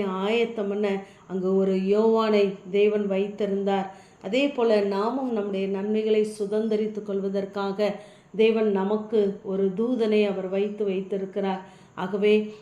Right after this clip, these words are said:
இப்படிப்பட்ட நன்மைகளை நாம் தேவன் மூலமாய் தேவ கரத்திலிருந்து நாம் பெற்றுக்கொள்ள வேண்டுமென்றால்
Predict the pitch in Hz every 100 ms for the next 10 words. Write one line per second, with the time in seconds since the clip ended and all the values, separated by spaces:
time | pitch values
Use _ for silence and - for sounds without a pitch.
0 | - 247 302 320 311 - 233 202 190 185
1 | 214 240 240 220 214 202 196 - 196 190
2 | 190 185 - - - 208 220 233 220 208
3 | 202 208 202 190 - - - 220 233 233
4 | 220 214 214 233 214 214 214 214 175 175
5 | 208 - 240 - 220 196 196 196 202 196
6 | 196 196